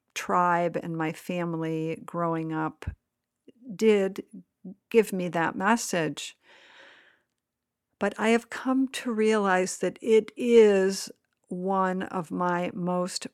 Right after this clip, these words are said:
powerful strengths. It is one of my most powerful gifts, and that is true for you as well. I know that I have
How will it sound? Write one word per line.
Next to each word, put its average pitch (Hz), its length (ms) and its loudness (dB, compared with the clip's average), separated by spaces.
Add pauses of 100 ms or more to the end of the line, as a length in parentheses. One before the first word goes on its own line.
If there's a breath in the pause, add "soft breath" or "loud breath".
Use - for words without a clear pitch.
powerful 165 640 -6
strengths. 160 760 -8
It 170 160 -10
is 175 240 -8
one 175 180 -4
of 165 160 -10
my 175 300 -2
most 175 320 -6
powerful 160 520 -6
gifts, 156 580 -6 (120)
and 175 160 -6
that 185 280 -4
is 196 200 -8
true 175 640 -4 (300)
for 170 260 -4
you 165 540 -2
as 165 260 -10
well. 185 480 -2 (1300 soft breath)
I 196 320 0
know 202 600 2 (100)
that 180 220 -4
I 190 380 -2
have 180 540 0